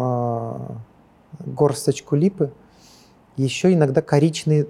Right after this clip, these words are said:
дудки. Знаете, корица бывает, э, в дудках, и, э, это заменяет сахар. И потом целый вечер пью.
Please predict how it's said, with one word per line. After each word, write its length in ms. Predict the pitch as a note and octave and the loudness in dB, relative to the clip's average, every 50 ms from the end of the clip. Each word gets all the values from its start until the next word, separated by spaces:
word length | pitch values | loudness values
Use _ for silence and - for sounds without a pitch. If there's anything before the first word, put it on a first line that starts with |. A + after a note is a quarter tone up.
| - | -2
дудки. 480 | B2 B2 B2+ B2+ - - - C3 A2+ - - _ _ _ _ _ _ _ - | 0 0 0 0 -2 -4 -4 -4 -4 -4 -8 _ _ _ _ _ _ _ -2
Знаете, 260 | C#3+ D#3 D#3 - - | 0 0 0 0 0
корица 380 | - D3+ D3+ E3+ D#3+ - - | 2 4 4 4 2 0 -2
бывает, 440 | C3+ C3+ C3 C#3 C3+ C3 B2+ - - | -2 2 4 4 4 4 2 0 -2
э, 120 | B2+ B2 A#2+ | -2 0 0
в 100 | A#2+ B2+ | 0 2
дудках, 480 | D3+ D#3+ D#3+ - - A#2+ - - - _ _ _ _ _ _ _ _ _ _ _ _ _ _ _ - G#3 - | 2 2 0 0 -6 -8 -8 -10 -14 _ _ _ _ _ _ _ _ _ _ _ _ _ _ _ -20 -10 -4
и, 280 | - C#3+ C#3+ D3 C#3+ C#3 | -2 0 4 4 4 4
э, 1000 | - - - - - - D3+ D3 D3 D3 D3+ C#3 D3 D3 - - - D3 D3 C#3+ D3 | 4 2 -2 -4 -4 -4 -2 -2 -2 -2 -2 -4 -6 -6 -8 -8 -6 -6 -6 -4 -2
это 140 | D3+ - E3 | 0 2 2
заменяет 360 | D3 D3+ D#3 D#3+ E3+ D#3+ E3 | 2 2 2 2 2 0 0
сахар. 360 | - C#3 C3+ - - - - - _ _ _ _ _ _ _ _ _ _ _ _ _ _ _ _ _ _ | 0 -2 -2 -2 -4 -10 -10 -12 _ _ _ _ _ _ _ _ _ _ _ _ _ _ _ _ _ _
И 80 | G#3 G3+ | 0 2
потом 340 | G#3 F3 - G3 F#3+ F3+ | 2 2 4 4 2 2
целый 220 | F#3 - F3+ E3+ E3+ | 2 0 2 4 4
вечер 240 | F3 E3+ - D#3 C#3+ | 2 2 2 -2 -2
пью. 260 | - C#3+ B2 B2+ | -2 -4 -4 -4